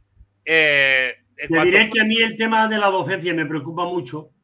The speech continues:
Speaker 2: ¿eh? Yo
Speaker 1: Sí.
Speaker 2: espero, si Dios quiere, poder jubilarme en abril, que cumplo los sesenta, porque yo pertenezco a clases pasivas, que ya sabes que es un cuerpo a extinguir. Yo entré en la enseñanza muy joven, con veintitrés años recién cumplidos, en el ochenta y seis,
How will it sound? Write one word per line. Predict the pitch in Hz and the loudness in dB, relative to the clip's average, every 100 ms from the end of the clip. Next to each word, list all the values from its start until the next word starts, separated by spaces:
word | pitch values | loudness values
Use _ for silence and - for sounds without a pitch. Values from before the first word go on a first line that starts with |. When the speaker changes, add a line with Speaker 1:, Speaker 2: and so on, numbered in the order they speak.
| _ _ | _ _
Speaker 2:
¿eh? | 160 156 | -14 -8
Yo | 143 143 | -8 -6
Speaker 1:
Sí. | |
Speaker 2:
espero, | 147 160 | -8 -8
si | 143 156 | -8 -10
Dios | 151 131 | -10 -10
quiere, | 160 156 147 | -8 -6 -6
poder | 131 143 | -6 -8
jubilarme | 131 147 147 156 151 147 143 139 131 - _ _ | -8 -6 -4 -2 -4 -4 -6 -8 -12 -20 _ _
en | 143 | -4
abril, | 139 151 226 - | -2 -2 -4 -8
que | 202 | -12
cumplo | 135 147 | -8 -6
los | 135 | -6
sesenta, | 131 170 170 170 185 - _ _ _ _ - | -8 -8 -8 -8 -10 -14 _ _ _ _ -8
porque | 147 143 | -6 -2
yo | 151 | -2
pertenezco | 147 156 143 156 | -2 -4 -4 -6
a | |
clases | 147 151 143 | -6 -6 -6
pasivas, | 139 131 190 196 | -10 -6 -4 -4
que | - | -4
ya | 147 | -8
sabes | 156 147 | -6 -8
que | 135 | -8
es | 143 | -8
un | 151 156 147 | -6 -6 -6
cuerpo | 135 147 143 | -8 -10 -10
a | |
extinguir. | 127 156 214 | -10 -6 -6
Yo | 185 | -4
entré | 151 156 | -4 -4
en | 160 | -4
la | |
enseñanza | 147 147 165 170 147 | -4 -4 -4 -4 -4
muy | 160 - | -4 -2
joven, | 180 202 214 | -4 -4 -6
con | - | -6
veintitrés | 147 135 139 139 | -6 -6 -8 -8
años | 165 156 | -6 -6
recién | 139 160 | -6 -8
cumplidos, | 147 147 185 160 | -8 -6 -6 -6
en | 143 | -6
el | 135 | -6
ochenta | 131 131 131 | -6 -10 -12
y | |
seis, | 127 185 196 - | -6 -6 -6 -12